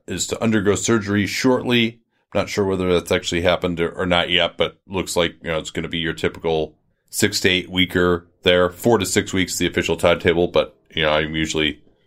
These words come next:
ends up being more like six to eight i-, in my recollection. Does Garrett Temple and JaMychal Green for Brandon Knight and Houston's first round pick make sense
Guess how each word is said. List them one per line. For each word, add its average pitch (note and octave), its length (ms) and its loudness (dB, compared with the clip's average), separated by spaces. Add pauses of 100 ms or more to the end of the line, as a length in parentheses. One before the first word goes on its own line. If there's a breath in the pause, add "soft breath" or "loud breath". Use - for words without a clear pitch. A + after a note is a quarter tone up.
(120)
ends D#2 180 -4
up D#2 100 -2
being D#2 220 -2
more D2+ 140 2
like D2 140 0
six - 280 -4
to D2+ 80 0
eight E2 360 -2
i-, F2 220 -8
in F2+ 200 -4
my F2+ 420 2
recollection. G#2+ 760 0 (400)
Does A#2+ 500 2 (520)
Garrett E3 340 2
Temple D#3+ 480 0
and F2+ 160 -4
JaMychal C3+ 520 0
Green G2+ 380 0
for - 200 -8
Brandon B2 480 0
Knight F2 300 0
and D#2+ 140 -8
Houston's B2+ 520 -4
first A#2 320 -2
round G2+ 220 0
pick - 340 0
make F#2+ 300 -2
sense F#2 540 -2